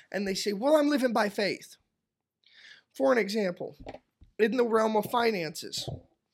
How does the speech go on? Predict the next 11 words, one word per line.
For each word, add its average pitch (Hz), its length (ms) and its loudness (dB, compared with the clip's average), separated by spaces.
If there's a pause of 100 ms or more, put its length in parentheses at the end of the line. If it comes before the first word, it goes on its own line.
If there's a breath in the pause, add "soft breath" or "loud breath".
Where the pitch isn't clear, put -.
(460 loud breath)
you 247 160 6
will 277 180 4
see 285 360 0
people, 202 580 0 (960)
and 214 140 4
I'm 202 220 2
not 240 300 4
knocking 220 500 0
the 208 60 0
prosperity 170 760 -2
gospel. 151 540 -8